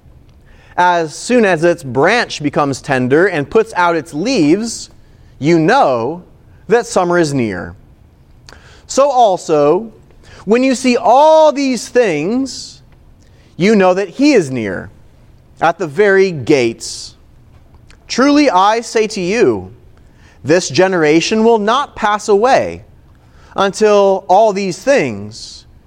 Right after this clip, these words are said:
take place. Heaven and earth will pass away, but my words will not pass away."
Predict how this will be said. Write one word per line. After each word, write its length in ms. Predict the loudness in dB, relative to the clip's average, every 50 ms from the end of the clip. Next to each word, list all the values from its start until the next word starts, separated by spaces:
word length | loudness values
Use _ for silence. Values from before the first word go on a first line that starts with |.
| _ -2
take 260 | -2 -2 -2 -4 -4
place. 720 | -2 0 0 0 0 -4 -6 -10 -14 -16 -18 -18 -20 -20 -20 -20 -20 -20 -20 -20 -20 -20 -20 _ -20 _ _ _ _ -20 -20 -20 -20 -4 0
Heaven 340 | 2 2 2 2 0 0
and 140 | -2 -2 0
earth 260 | 2 2 2 2 2
will 300 | 0 0 2 2 2 2
pass 340 | 0 -2 -2 -4 -4 -4 -6
away, 360 | -6 -4 -2 0 0 0 0
but 140 | 0 0 -2
my 200 | 0 0 0 0
words 480 | 2 2 4 4 4 2 2 0 0 0
will 160 | 0 2 2
not 580 | 2 0 0 0 0 -2 -4 -8 -14 -20 -20 -20 -12
pass 420 | -4 -2 -2 0 -2 -2 -6 -8 -10
away." 520 | -6 -2 -2 -2 -2 -2 -6 -10 -14